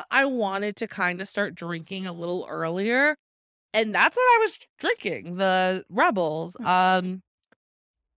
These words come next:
Speaker 1: I can't remember which one. Oh, it was the pecan one that I love. Pecan.
Speaker 2: Oh, that's right. That's right.
Speaker 1: Oh, that one was so good.
Speaker 2: They were all really good, though.
Speaker 1: Yeah, that was a winner pack.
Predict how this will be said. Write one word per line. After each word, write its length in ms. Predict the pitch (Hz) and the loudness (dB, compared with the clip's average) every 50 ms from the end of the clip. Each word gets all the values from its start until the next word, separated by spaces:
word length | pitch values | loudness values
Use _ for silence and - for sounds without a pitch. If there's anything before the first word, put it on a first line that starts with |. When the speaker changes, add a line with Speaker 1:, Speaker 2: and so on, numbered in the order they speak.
| _ _ _ _ - | _ _ _ _ -14
Speaker 1:
I 60 | - | -14
can't 420 | - - - - - - 294 320 277 339 381 359 | -14 -14 -16 -12 -6 -2 -2 0 2 2 0 2
remember 340 | 311 269 247 254 262 269 | 0 0 0 0 0 -2
which 360 | 269 226 220 220 - - - - | -2 -2 -2 -4 -6 -8 -12 -8
one. 320 | 202 208 208 208 208 208 - | -4 -2 0 0 0 -2 -6
Oh, 340 | 180 190 185 185 190 190 185 | -10 -10 -10 -10 -8 -8 -8
it 20 | |
was 160 | 180 170 - | -10 -10 -12
the 140 | - 165 156 _ - | -14 -14 -14 _ -18
pecan 880 | - - - 180 185 185 175 - - - - 160 156 156 156 156 156 156 | -18 -12 -10 -8 -8 -8 -10 -12 -14 -10 -8 -8 -6 -6 -6 -6 -6 -6
one 260 | 156 160 156 156 156 | -6 -6 -6 -4 -4
that 140 | 156 151 147 | -4 -2 -2
I 220 | 147 143 147 147 | -2 -2 -2 -2
love. 500 | 147 151 151 147 139 139 135 135 143 160 - _ _ _ _ _ | -2 -2 -2 -2 -2 0 -2 -2 -4 -6 -10 _ _ _ _ _
Pecan. 480 | - - 180 - - - - - - 165 _ _ _ _ _ - | -14 -12 -12 -12 -12 -16 -16 -16 -18 -20 _ _ _ _ _ -2
Speaker 2:
Oh, 360 | - 196 202 202 208 202 196 190 | 0 2 4 4 4 4 4 2
that's 240 | 190 190 - - | 0 -2 -4 -6
right. 300 | - 170 160 156 156 - - _ _ _ - | -4 -2 -2 -2 -4 -8 -12 _ _ _ -10
That's 180 | - 202 - - | -10 -10 -8 -8
right. 240 | 170 156 156 160 - _ _ _ - | -8 -8 -8 -10 -12 _ _ _ -12
Speaker 1:
Oh, 180 | 175 170 170 165 | -10 -8 -8 -8
that 160 | 170 170 156 | -8 -12 -12
one 140 | 160 170 175 | -14 -16 -16
was 120 | 165 - | -14 -14
so 140 | - - 190 | -16 -16 -16
good. 100 | - - - - | -20 -14 -4 0
Speaker 2:
They 120 | 269 302 | 2 4
were 140 | 320 285 - - | 4 4 2 0
all 180 | 202 214 220 208 | 0 0 0 0
really 300 | 190 202 196 202 196 180 | 0 0 0 0 0 0
good, 220 | - 185 180 - | -2 -4 -4 -4
though. 320 | - - - - - - - _ _ _ _ _ _ _ _ _ _ _ _ _ _ _ _ | -4 -6 -6 -6 -8 -10 -12 _ _ _ _ _ _ _ _ _ _ _ _ _ _ _ _
Speaker 1:
Yeah, 460 | - - - - - - 190 175 170 180 - _ | -16 -14 -12 -10 -10 -10 -10 -14 -18 -20 -8 _
that 220 | - 180 185 190 190 | 2 2 4 4 2
was 180 | 190 175 170 165 | 0 -2 -2 -2
a 260 | 165 156 156 156 - | -2 0 -2 -2 -4
winner 360 | - 156 160 - - - - - | -6 -12 -12 -10 -10 -10 -10 -8
pack. 560 | - 190 170 - - - 196 _ - - | -8 -6 -6 -6 -6 -8 -12 _ -20 -20